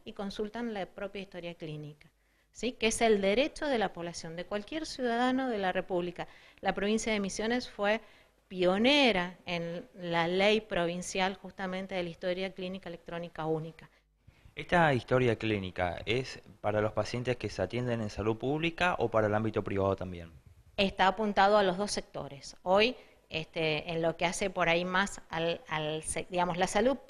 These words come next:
Speaker 1: a lo que hace a salud pública, todos los efectores que tienen sistema están impactando ya en la base de datos de historia clínica electrónica única. O sea que todo lo que estamos haciendo dentro de salud pública, el paciente, el ciudadano,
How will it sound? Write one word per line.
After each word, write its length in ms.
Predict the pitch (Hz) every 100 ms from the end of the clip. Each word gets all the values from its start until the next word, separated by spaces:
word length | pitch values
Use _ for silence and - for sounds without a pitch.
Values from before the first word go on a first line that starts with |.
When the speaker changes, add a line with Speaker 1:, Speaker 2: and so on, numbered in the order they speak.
| - - - 185
Speaker 1:
a 100 | 175
lo 100 | 185
que 60 |
hace 160 | 247 277
a 40 |
salud 280 | 262 226 240
pública, 540 | - 262 285 262 208 202
todos 200 | 240 247
los 120 | 226
efectores 500 | 220 214 247 262 285
que 140 | 208
tienen 280 | - 220 226
sistema 520 | - 214 311 330 349 - - -
están 340 | - - 240
impactando 600 | 254 240 226 - 269 277
ya 160 | 240 240
en 80 | 247
la 100 | 214
base 280 | 220 226 220
de 80 |
datos 260 | 214 214 226
de 80 | 202
historia 300 | - 196 190
clínica 260 | 190 185
electrónica 480 | 170 165 165 170 160
única. 380 | 147 147 151 151
O 40 |
sea 180 | - 175
que 140 | - 175
todo 360 | - 247 277
lo 100 | 240
que 80 | 202
estamos 400 | - 208 214 202
haciendo 460 | 185 - 180 170 160
dentro 380 | 220 254 247
de 80 | 214
salud 260 | 202 185 185
pública, 420 | 208 240 262 294 - - _ -
el 200 | 196 190
paciente, 760 | 190 180 - 269 330 311 233 208
el 80 | 190
ciudadano, 560 | 190 180 202 240 262